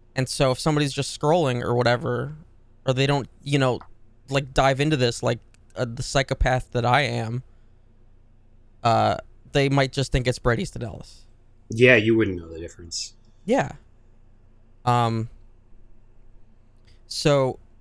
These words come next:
Speaker 1: then he was, like, trying to sell, like, I don't know, promotional posters from, like, American Psycho and things like that. Um, and he wanted crypto for it. <laughs>
Speaker 2: Okay.
Speaker 1: And just,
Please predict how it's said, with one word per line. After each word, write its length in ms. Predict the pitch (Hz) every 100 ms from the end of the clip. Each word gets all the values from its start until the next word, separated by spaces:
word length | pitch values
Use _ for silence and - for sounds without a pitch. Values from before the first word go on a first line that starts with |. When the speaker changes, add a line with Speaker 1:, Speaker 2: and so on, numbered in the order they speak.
| - - -
Speaker 1:
then 260 | 139 175
he 160 | 202 202
was, 260 | 180 151 -
like, 420 | 135 120 - - - _ - - -
trying 200 | - 160
to 60 | 151
sell, 300 | - 147 139
like, 280 | 123 - - - - _ - -
I 100 | 151
don't 140 | 139
know, 340 | 120 117 110 - - _ _ - -
promotional 500 | - 143 147 165 151
posters 600 | - 151 151 - 151 147
from, 400 | - 143 139 143
like, 260 | 139 139 -
American 480 | 131 131 139 139 131
Psycho 540 | - 127 123 123 123
and 120 | 127
things 240 | 127 127 123
like 160 | 127
that. 360 | 127 117 120 117 - - _ _ _ _ -
Um, 380 | 123 120 123 120 - _ - _ _
and 100 | 131
he 80 | 143
wanted 320 | 139 147 139
crypto 500 | - 139 - 127 127
for 300 | 127 123 123
it. 220 | 120 - - -
<laughs> 60 | - - - _ _ - _ - - 123
Speaker 2:
Okay. 280 | - -
Speaker 1:
And 100 | 165
just, 240 | 185 165